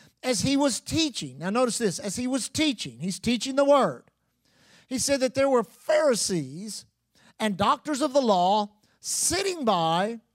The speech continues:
which were come out of every town of Galilee and Ju-, and Judea and Jerusalem,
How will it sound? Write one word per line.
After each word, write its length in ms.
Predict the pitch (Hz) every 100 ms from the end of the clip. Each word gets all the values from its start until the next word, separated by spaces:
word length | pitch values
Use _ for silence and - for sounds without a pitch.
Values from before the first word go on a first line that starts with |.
| _ _ -
which 240 | 254 -
were 140 | 240 220
come 260 | 226 320
out 180 | 302 233
of 80 | 202
every 240 | 294 349
town 260 | 262 277 285
of 120 | 220
Galilee 480 | 220 220 214 202 226
and 120 | 202
Ju-, 280 | 175 240 220
and 120 | 180
Judea 480 | 170 220 185 165 196 -
and 260 | 202 254 277
Jerusalem, 640 | 226 202 160 127 143 190